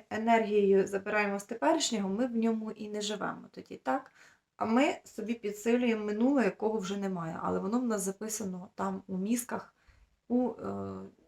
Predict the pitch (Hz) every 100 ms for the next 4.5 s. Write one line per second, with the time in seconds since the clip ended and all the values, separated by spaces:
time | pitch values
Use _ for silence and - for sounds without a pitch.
0 | _ _ - 220 220 - - - 175 165
1 | - - - _ - - - _ _ -
2 | 254 262 262 254 - _ _ _ _ -
3 | 220 214 214 202 - 240 285 311 302 -
4 | _ 226 226 214 190